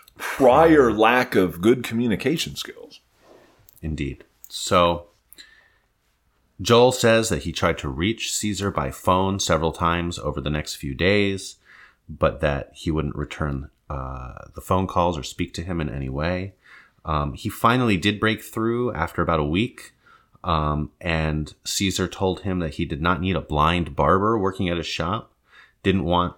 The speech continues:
Speaker 2: the clientele to know that Joel was blind since, uh, I guess it was still a relatively new startup business. Um, and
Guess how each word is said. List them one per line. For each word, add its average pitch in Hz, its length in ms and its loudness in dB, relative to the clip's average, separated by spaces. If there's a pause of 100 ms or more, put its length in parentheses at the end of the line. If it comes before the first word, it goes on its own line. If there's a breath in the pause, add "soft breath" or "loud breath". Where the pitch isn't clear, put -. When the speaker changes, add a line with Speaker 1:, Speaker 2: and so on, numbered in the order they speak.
Speaker 2:
the 85 100 -2
clientele 82 580 -2
to 82 140 -4
know 78 320 2
that 78 140 -6
Joel 78 320 0
was 76 140 -4
blind 78 540 -2
since, - 520 -8
uh, 64 260 -12
I 71 60 -12
guess - 500 -10
it - 140 -8
was 71 160 -6
still 78 160 -4
a 71 60 -4
relatively 73 540 -4
new 71 120 -6
startup 71 520 -6
business. 127 560 -2 (600 loud breath)
Um, 76 500 -2 (480)
and 76 480 -2